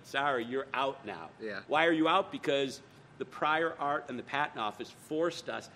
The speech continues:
Speaker 1: to narrow the claims such that you got bumped off the side of the bench.
Speaker 2: Right.
Speaker 1: And you're out.
Speaker 2: Right.
Speaker 1: So anyway, that's the inventorship side. But then the other side is ownership, right? Because that's a really important issue as well. And I have one quick story on that, and that is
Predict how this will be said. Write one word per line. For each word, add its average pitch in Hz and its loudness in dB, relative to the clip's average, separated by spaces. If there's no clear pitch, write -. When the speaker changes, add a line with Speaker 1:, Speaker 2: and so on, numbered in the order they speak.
Speaker 1:
to 156 -4
narrow 165 2
the 156 0
claims 165 4
such 135 -2
that 143 -4
you 151 -2
got 135 2
bumped 151 2
off 127 0
the 117 -8
side 110 -2
of 104 -4
the 95 -6
bench. 85 -14
Speaker 2:
Right. 98 -6
Speaker 1:
And 104 -6
you're 92 -4
out. 73 -10
Speaker 2:
Right. 98 -8
Speaker 1:
So 202 6
anyway, 226 6
that's 190 6
the 165 0
inventorship 143 -2
side. 85 -8
But 131 -4
then 170 4
the 165 4
other 233 0
side 147 0
is 143 -8
ownership, 208 -6
right? 156 2
Because 143 0
that's 214 2
a 170 0
really 175 4
important 156 0
issue 143 -6
as 123 -4
well. 202 -2
And 156 0
I 180 4
have 160 4
one 196 4
quick 208 0
story 170 4
on 147 2
that, 160 2
and 127 -4
that 135 2
is 139 -2